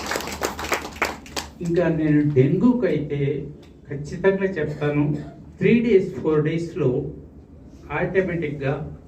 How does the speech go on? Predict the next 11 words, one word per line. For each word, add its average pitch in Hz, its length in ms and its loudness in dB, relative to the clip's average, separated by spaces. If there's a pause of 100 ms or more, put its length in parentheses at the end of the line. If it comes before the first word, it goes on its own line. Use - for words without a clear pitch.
(160)
ప్లేట్లెట్ 143 680 -2
కౌంట్స్ 139 440 -2
పెరుగుతాయి. 123 520 -4 (1040)
వాళ్ళ 139 280 4
జ్వరం 151 380 4
ఉండదు, 185 640 4 (1000)
ప్లేట్లెట్ 165 560 2
కౌంట్ 170 260 2
పెరుగుతుంది, 175 720 2 (480)
ఆటో-, 147 440 -2 (800)
మ-, 143 220 -4